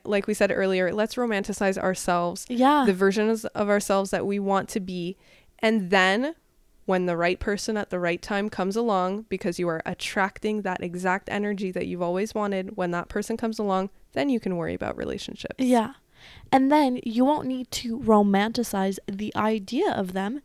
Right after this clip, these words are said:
Speaker 2: You'll romanticize them.
Speaker 1: Who they are and who they actually are in front of you.
Speaker 2: Yes, exactly.
Speaker 1: Yeah.
Speaker 2: Not who they can become.
Speaker 1: Yeah, no.
Speaker 2: Not who they can grow to become.
Speaker 1: No.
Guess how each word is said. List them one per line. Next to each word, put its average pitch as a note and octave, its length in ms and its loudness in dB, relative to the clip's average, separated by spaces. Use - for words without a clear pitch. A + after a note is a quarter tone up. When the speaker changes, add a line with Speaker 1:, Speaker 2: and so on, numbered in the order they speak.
Speaker 2:
You'll C4 340 6
romanticize A3+ 880 0
them. G3 260 12
Speaker 1:
Who C#4 200 10
they G#3 400 6
are F#3 500 6
and A3+ 160 6
who C#4+ 200 10
they B3 180 10
actually C4+ 540 6
are G3+ 260 6
in G3 180 0
front F#3+ 220 0
of F3+ 60 -2
you. G#3+ 160 2
Speaker 2:
Yes, G#3+ 300 4
exactly. G#3+ 600 -4
Speaker 1:
Yeah. G3+ 240 4
Speaker 2:
Not A#3 180 0
who B3+ 120 2
they G#3 160 2
can A3+ 440 -6
become. - 340 -12
Speaker 1:
Yeah, - 120 0
no. A3+ 280 -6
Speaker 2:
Not B3 340 2
who C#4 140 2
they G3+ 180 2
can G3+ 200 -6
grow G3+ 480 0
to - 200 -8
become. - 460 -8
Speaker 1:
No. - 240 -8